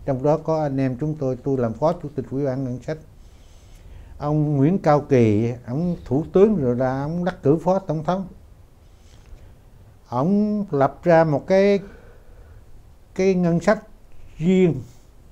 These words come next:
cho cái phủ phó tổng thống. Anh em ở trong Quốc hội dứt khoát không chịu. Tụi tôi nói,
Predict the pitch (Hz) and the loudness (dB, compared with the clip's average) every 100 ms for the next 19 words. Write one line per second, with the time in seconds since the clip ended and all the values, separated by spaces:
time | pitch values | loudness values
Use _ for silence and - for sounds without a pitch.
0 | - 147 139 139 139 135 127 127 127 123 | -8 0 4 4 4 2 -2 -4 -6 -10
1 | - - 160 - 113 185 180 - 214 233 | -12 -6 -6 0 2 2 2 8 8 8
2 | 160 175 170 196 - - - - - - | 4 2 2 2 -2 -16 -20 -20 -20 -20
3 | - - - - 135 151 151 151 107 - | -20 -20 -20 -12 -6 -2 2 0 -2 -10
4 | - - - - - - - 101 113 151 | -20 -20 -20 -20 -20 -20 -14 -6 -4 -2
5 | 151 135 131 120 - - - 185 208 - | -2 -2 -4 -8 -16 -18 2 4 4 0
6 | 107 135 - - - - - - - - | -2 -2 -4 -16 -20 -20 -20 -20 -20 -20
7 | - - - - - - - 156 220 220 | -20 -20 -20 -20 -20 -20 -4 4 4 4
8 | - 185 185 143 156 110 104 104 - - | 4 4 4 0 0 0 -2 -4 -14 -20
9 | - - - - - - - - 131 143 | -20 -20 -20 -20 -20 -20 -10 -2 0 4
10 | 160 165 196 | 4 4 2